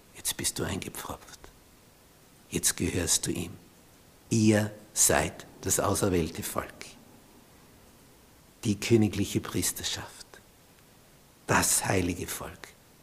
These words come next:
das Volk des Eigentums, das ihr verkündigen sollt, die Wohltaten des, der euch berufen hat, aus der Finsternis zu seinem wunderbaren Licht. Durch diese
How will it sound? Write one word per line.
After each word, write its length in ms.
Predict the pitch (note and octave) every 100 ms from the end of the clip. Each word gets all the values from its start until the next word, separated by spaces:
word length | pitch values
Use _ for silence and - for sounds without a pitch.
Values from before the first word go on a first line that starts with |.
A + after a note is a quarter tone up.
| -
das 160 | G#2 -
Volk 380 | A#2 G2+ -
des 260 | - - -
Eigentums, 680 | - G2+ - - - - - - - - -
das 180 | F#2+ -
ihr 80 |
verkündigen 580 | - G#2 - F#2+ E2+ -
sollt, 400 | - - F2 -
die 180 | G#2+ E2+
Wohltaten 680 | F#2+ G2+ G#2 G2+ F#2+ - G2+ -
des, 400 | D2+ - - - - - - - -
der 80 | G2
euch 120 | -
berufen 540 | - F2+ G#2 G#2+ A2+ G2
hat, 140 | G2+ - - - - - -
aus 140 | -
der 100 | G2+
Finsternis 680 | - G#2+ G2 - G2 F#2 -
zu 120 | -
seinem 320 | - F2 F2+
wunderbaren 520 | F2+ F#2 F2+ D2+ E2+ E2+
Licht. 340 | D#2+ - - - - - - - - - - - -
Durch 240 | B2 -
diese 520 | F#3+ G3+ F#3 D#3+ D3+